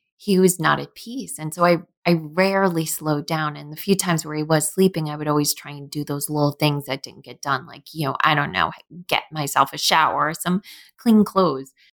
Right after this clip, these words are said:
And suddenly in that moment, I started doing what was right for both of us, ignoring what the experts said.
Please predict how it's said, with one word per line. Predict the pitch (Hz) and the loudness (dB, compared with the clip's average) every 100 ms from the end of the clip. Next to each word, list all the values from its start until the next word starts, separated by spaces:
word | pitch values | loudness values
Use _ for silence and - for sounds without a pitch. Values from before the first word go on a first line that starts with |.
| _ _ _ _ _ _ _ 175 | _ _ _ _ _ _ _ 4
And | 180 - | 4 4
suddenly | - - 214 247 269 185 170 | -4 0 2 4 4 4 4
in | 165 | 0
that | 156 - | -4 -2
moment, | 202 277 285 190 | 0 2 4 4
I | 170 | 4
started | 156 - 180 185 175 156 | 0 0 2 2 2 0
doing | 160 175 165 156 156 _ _ _ | 2 2 2 -2 -10 _ _ _
what | 180 180 - 202 | 0 4 6 6
was | 185 165 | 2 0
right | 156 180 170 160 - | -4 0 0 0 -8
for | - 151 | -4 -4
both | 151 - 156 180 - | -2 4 4 4 0
of | 143 - | -2 -2
us, | - - - - - 180 | -14 -16 -16 -16 -4 -2
ignoring | 160 156 165 165 165 165 156 135 | 0 4 6 6 4 0 -8 -12
what | 131 | -10
the | - - | -8 -4
experts | 143 - - 135 135 | -6 -6 -12 -14 -12
said. | - 160 - - - | -12 -12 -12 -16 -20